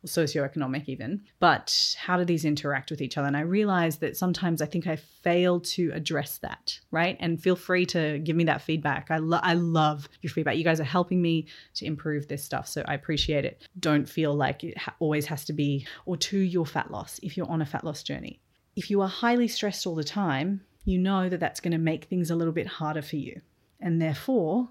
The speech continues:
it's worthwhile also putting time aside to address the stress. If we look at how physiology, biology can impact psychology, well, I, that example goes both ways, right? If your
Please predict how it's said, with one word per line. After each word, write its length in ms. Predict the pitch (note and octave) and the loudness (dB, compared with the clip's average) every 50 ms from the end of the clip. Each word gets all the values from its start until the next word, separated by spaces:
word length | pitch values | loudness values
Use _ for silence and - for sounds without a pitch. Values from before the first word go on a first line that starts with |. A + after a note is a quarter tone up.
| - _ - | -8 _ -10
it's 180 | G#3+ - - | -10 -10 -6
worthwhile 800 | E3+ F#3 F#3 F#3 F#3 - - F#3+ F3 E3 D3+ E3 G#3 C4 C4+ - _ _ _ | -2 0 0 0 -2 -4 -6 -6 -4 -2 -2 -2 -2 -2 -4 -6 _ _ _
also 420 | - G#3 G#3 G3+ - G#3 G#3 A3+ A3 - - _ _ | -2 -2 0 0 0 2 2 0 0 -4 -10 _ _
putting 240 | - - F#3 F#3 F3+ | -4 -2 0 0 -2
time 360 | - - - F#3+ F#3+ A3 A#3+ | -4 -4 -4 0 4 6 6
aside 480 | A#3+ A#3 - - C#3+ - F#2+ - A#3 - - - - - - | 4 4 0 -4 -6 -4 -4 -4 -4 -6 -8 -14 -20 -14 -6
to 120 | - - - - | -4 -4 -4 -4
address 640 | F3+ D#3+ - E3 D#3 D3 E3 D#3+ - - - - - _ | -4 -6 -4 -2 0 0 0 0 -2 -6 -10 -10 -10 _
the 80 | - D#3+ | -6 -6
stress. 560 | - - - C3 - - - - - - - - _ _ _ | -4 -4 -2 -4 -4 -4 -6 -12 -12 -14 -14 -18 _ _ _
If 140 | - G3 F3 | -6 -2 0
we 100 | G3 G3 | 2 4
look 240 | F#3+ G3+ A3 A3 - | 6 6 4 4 2
at 100 | A3 - | 0 0
how 540 | - - F#3+ F3+ F3 E3+ E3+ E3+ E3+ D#3 C#3+ - - - - _ _ _ _ | 0 0 2 4 4 4 4 4 2 0 -2 -8 -14 -20 -20 _ _ _ _
physiology, 1200 | - - - - A#3+ B3 B3+ A#3+ C4 A#3+ G3+ E3 E3 D#3+ D3+ - - C#3+ - - B3 C#4+ C#4 - _ _ _ | -20 -18 -2 2 4 4 4 4 4 4 4 4 2 0 0 -2 -4 -4 -2 0 0 0 0 -4 _ _ _
biology 720 | - F3 E3+ F3 F3 E3+ D#3+ D#3+ E3+ E3 E3+ G3 A#3+ C#4 C#4 | 0 2 2 4 4 4 4 2 0 0 0 0 0 0 -2
can 240 | C4+ - - G3 G3 | -2 -2 -2 -2 -2
impact 640 | - F#3+ F#3 F3+ E3+ - - E3 D#3+ - - - - _ _ _ _ _ _ _ | -2 -2 -4 -4 -4 -6 -8 -8 -10 -10 -12 -18 -20 _ _ _ _ _ _ _
psychology, 1080 | - - - - - F#3+ C4 D4+ D4+ - - D3 - - - - - - - A#3+ A#3+ - _ _ _ - | -18 -16 -12 -6 -4 -2 0 -2 -2 -4 -6 -8 -6 -8 -8 -10 -8 -6 -4 -4 -6 -6 _ _ _ 2
well, 260 | F3 C3+ - - - _ _ _ _ _ | 4 4 4 2 -4 _ _ _ _ _
I, 120 | - D#3 D3 - - - - - - | -4 -4 -4 -4 -8 -14 -12 -8 0
that 200 | F#3 F3+ E3 - | 2 2 4 4
example 420 | E3+ D#3+ D#3 D#3+ D3 D#3 D3+ D3 D3 | 2 0 0 2 2 2 2 0 0
goes 260 | - C#3+ C#3 D3 C#3+ | 2 2 0 0 0
both 240 | - - - - - | -4 -6 -6 2 6
ways, 300 | - - C3+ C3+ - - | 6 6 6 4 -2 0
right? 180 | C3 B2+ C#3+ - | 2 2 2 0
If 180 | F3+ E3 - D#3+ | -2 -6 -2 0
your 240 | E3 E3+ D3 - | 0 0 -2 -4